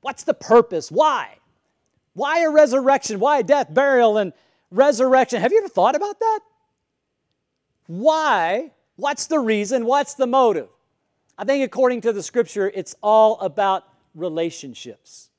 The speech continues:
It's all about the Father entering into our world through his Son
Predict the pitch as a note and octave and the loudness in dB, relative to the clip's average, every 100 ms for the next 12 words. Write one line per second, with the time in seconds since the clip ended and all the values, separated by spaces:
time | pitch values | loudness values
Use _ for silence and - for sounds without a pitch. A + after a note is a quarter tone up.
0 | _ _ _ _ - - - C4 C#4+ D4 | _ _ _ _ -8 -6 4 8 10 8
1 | F#3 B3 A#3 - - F3+ - - B3+ B3+ | 6 6 6 4 -2 -4 -2 2 6 6
2 | A#3+ F#3+ F3+ F#3 _ _ B3+ C4 B3 A#3+ | 6 4 0 -2 _ _ 0 2 2 0
3 | G#3+ A3 - B3+ C#4 B3+ A3+ A3 G#3 _ | 0 -4 0 4 4 4 4 4 2 _
4 | _ A3 D4 D#4 C4 B3+ - A#3+ A#3 B2+ | _ -2 0 2 4 2 0 2 2 2